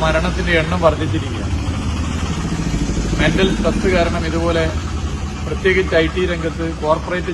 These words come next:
ചൂഷണത്തിന്റെ ഭാഗമായി മരണപ്പെടുന്നവരുടെ എണ്ണം നമ്മുടെ രാജ്യത്ത് വർദ്ധിക്കുന്നു. ഇങ്ങനെയുള്ളവരെ ജോലി ചെയ്യിക്കുന്ന മനസ്സ്,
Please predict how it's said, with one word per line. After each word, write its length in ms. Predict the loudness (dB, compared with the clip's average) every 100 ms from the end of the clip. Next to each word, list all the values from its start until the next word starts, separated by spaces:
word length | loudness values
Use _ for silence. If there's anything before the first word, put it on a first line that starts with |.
| -4
ചൂഷണത്തിന്റെ 520 | -6 -4 -6 -4 0
ഭാഗമായി 500 | 2 0 -2 -6 -8 -8 -10 -10 -10 -10 -10 -10 -8 -2
മരണപ്പെടുന്നവരുടെ 840 | 2 2 2 -2 -2 -2 -2 0 0 -2
എണ്ണം 240 | -2 -4
നമ്മുടെ 220 | -2 -2 0
രാജ്യത്ത് 340 | 0 0 -2 -2 -2
വർദ്ധിക്കുന്നു. 480 | -2 -2 -2 -2 -4 -4 -4 -4 -2 -2 -2 -4 0 0 0 0 0 0 0 2 2 2 2 2 2
ഇങ്ങനെയുള്ളവരെ 520 | 4 4 4 4 2
ജോലി 320 | 2 2 2
ചെയ്യിക്കുന്ന 360 | 2 2 0 -2
മനസ്സ്, 380 | 0 0 -2